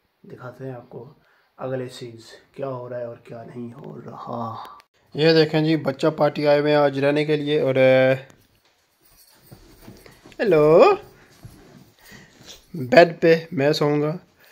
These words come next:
और, अ, यहाँ पे बच्चा पार्टी। अच्छा जी, एक और वो room है दूसरी room उस side पे, वो भी empty है। और, अ, जुनूद room दे,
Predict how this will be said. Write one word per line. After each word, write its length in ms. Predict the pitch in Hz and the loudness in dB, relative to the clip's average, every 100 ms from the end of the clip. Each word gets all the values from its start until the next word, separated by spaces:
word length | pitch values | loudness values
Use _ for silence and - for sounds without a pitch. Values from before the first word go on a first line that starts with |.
| _ - | _ -12
और, 200 | 226 135 | -2 2
अ, 260 | 135 131 135 | 4 6 4
यहाँ 380 | 123 123 143 156 | 2 4 4 4
पे 360 | 160 151 147 - _ _ _ _ _ _ _ _ _ - | 2 0 -2 -12 _ _ _ _ _ _ _ _ _ -8
बच्चा 260 | 131 135 135 | -6 -4 -4
पार्टी। 340 | 135 120 120 - - - - - - _ _ _ | -4 -6 -12 -18 -20 -20 -20 -20 -20 _ _ _
अच्छा 240 | - 135 | -6 -2
जी, 140 | 147 147 | 0 2
एक 200 | 147 147 | 2 4
और 160 | 160 | 4
वो 280 | 151 143 156 | 4 2 2
room 280 | 143 143 147 | 0 -2 -2
है 100 | 143 | -2
दूसरी 260 | 135 131 139 | -2 -4 -6
room 220 | 139 135 - - | -6 -8 -12 -14
उस 180 | - 139 | -12 -4
side 240 | 147 135 | -2 -2
पे, 180 | 143 139 135 - _ _ _ _ _ _ _ _ _ _ _ _ _ - | -2 -4 -6 -18 _ _ _ _ _ _ _ _ _ _ _ _ _ -2
वो 180 | 139 156 | 4 6
भी 180 | 156 | 4
empty 360 | 151 147 139 151 | 2 -2 -2 0
है। 240 | 151 147 _ _ _ _ - - | 0 -2 _ _ _ _ -20 -12
और, 140 | - 120 | -6 -2
अ, 440 | 135 127 131 127 131 - _ - - _ _ _ _ _ - - - | 0 0 -2 -2 -6 -10 _ -20 -20 _ _ _ _ _ -20 -18 -8
जुनूद 320 | 139 147 156 | 0 2 4
room 280 | 143 151 147 | 2 0 2
दे, 120 | 143 | 2